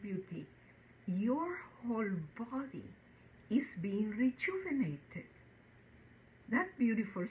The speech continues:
sunset is rejuvenating and making healthier everybody that is experiencing it. The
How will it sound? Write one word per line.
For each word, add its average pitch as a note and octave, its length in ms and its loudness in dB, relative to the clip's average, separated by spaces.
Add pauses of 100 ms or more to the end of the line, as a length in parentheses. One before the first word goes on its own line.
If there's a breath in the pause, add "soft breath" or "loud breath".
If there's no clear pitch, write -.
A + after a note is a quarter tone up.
(100)
sunset F3 480 -2 (640)
is A#3+ 180 4 (520)
rejuvenating B3+ 1500 2 (160)
and G#3 340 2
making G3+ 640 2
healthier B3 680 0 (120)
everybody G#3+ 920 -4
that A3 240 0 (140)
is B3 200 0
experiencing - 1000 -2
it. - 60 -16 (580 loud breath)
The G#3+ 140 4